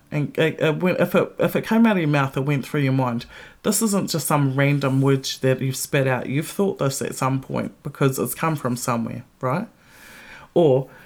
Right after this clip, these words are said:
someone said it to you and you've, you've chosen to take that on board and use it and weaponize it against me. When people weaponize words like that to fucking win a fight or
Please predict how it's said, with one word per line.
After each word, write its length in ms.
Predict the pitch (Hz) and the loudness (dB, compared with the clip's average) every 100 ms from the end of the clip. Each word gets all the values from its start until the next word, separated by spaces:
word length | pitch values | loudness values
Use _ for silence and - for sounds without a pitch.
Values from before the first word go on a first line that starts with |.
| - | -8
someone 440 | - 180 160 123 | 2 4 4 0
said 280 | - - 202 | 0 2 2
it 140 | - - | 0 -2
to 120 | 147 | -4
you 360 | 139 165 131 - | 0 0 -2 -2
and 200 | 131 135 | 0 2
you've, 220 | 131 135 - - - | 0 -2 -10 -20 -6
you've 240 | 135 143 | 0 0
chosen 360 | - 139 127 127 | 2 0 2 -2
to 140 | - | -6
take 280 | - 143 123 | -4 -2 -2
that 120 | 139 | -2
on 200 | 123 123 | -2 -2
board 240 | 120 120 127 | -4 -4 -2
and 200 | 123 123 | 0 -2
use 240 | 127 120 | -2 -2
it 200 | 123 - - _ _ _ - | -4 -4 -10 _ _ _ 0
and 160 | 135 | 4
weaponize 560 | 139 135 131 127 123 131 | 4 2 0 -2 -2 -2
it 80 | 123 | -4
against 460 | 120 117 - - | -4 -6 -8 -8
me. 220 | 117 117 - - - - - - _ - - | -8 -8 -12 -20 -20 -20 -20 -20 _ -16 -4
When 120 | 190 | 0
people 300 | 214 240 269 | 2 2 2
weaponize 640 | 185 - 165 151 143 139 | 2 0 0 2 0 0
words 280 | 123 131 - | -4 -4 -2
like 220 | 147 147 | -4 -4
that 260 | 175 220 - - _ _ _ _ _ _ | -4 -4 -6 -16 _ _ _ _ _ _
to 120 | - | -4
fucking 1040 | 127 - 123 - 123 104 73 - 131 131 131 | -2 -4 -6 -4 -2 -2 -4 -6 -6 -4 0
win 200 | 135 147 | 2 2
a 60 | |
fight 400 | 135 - 127 160 | 0 0 2 2
or 300 | 135 113 117 | 0 -2 -6